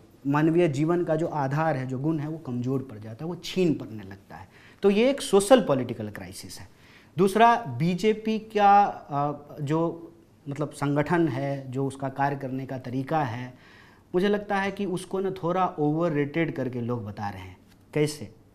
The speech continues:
मेरे बात में तर्क है। मेरा मानना है कि आज जो बीजेपी का कार्यकर्ता है, उन्नीस सौ अस्सी का कार्यकर्ता उससे ज़्यादा,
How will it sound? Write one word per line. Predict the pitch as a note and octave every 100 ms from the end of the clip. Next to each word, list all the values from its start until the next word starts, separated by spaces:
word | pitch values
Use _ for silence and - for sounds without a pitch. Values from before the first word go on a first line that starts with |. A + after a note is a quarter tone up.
| C3
मेरे | C3
बात | C3 C#3+ D3+
में | D#3+ -
तर्क | E3 -
है। | - - - - - - _ _ - _ B2+
मेरा | E3 G3
मानना | F#3 D#3+ D3
है | C#3 D3+
कि | D#3 E3+ C#3
आज | C#3+ E3+ E3
जो | B2+ B2+ B2
बीजेपी | D3+ A#2+ A#2 B2+ C#3
का | C#3+
कार्यकर्ता | C3 A#2+ A#2+ A2+ A2 A#2+
है, | - - _ _ _ _ _ _ _ D#3+
उन्नीस | F3+ F3+
सौ | E3+
अस्सी | D3 - F#3+
का | F#3 C#3+
कार्यकर्ता | C3+ B2+ B2+ A2+ D3+
उससे | B2+ A#2+ C3
ज़्यादा, | B2 C#3+ D#3 B2+ -